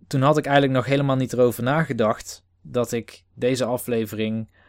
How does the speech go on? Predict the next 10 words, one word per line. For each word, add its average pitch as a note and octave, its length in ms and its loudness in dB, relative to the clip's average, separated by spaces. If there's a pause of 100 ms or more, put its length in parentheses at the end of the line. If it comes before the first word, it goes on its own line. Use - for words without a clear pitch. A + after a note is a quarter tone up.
(140)
ook C3 220 -4
Phoenix B2 360 -4
Wright A#2 400 0
als - 500 -6
modern A#2+ 540 -2
voorbeeld G2 680 -6 (100)
zou - 260 -6
kiezen F2+ 400 -8
voor, F#2 420 -12
eh, F2 220 -10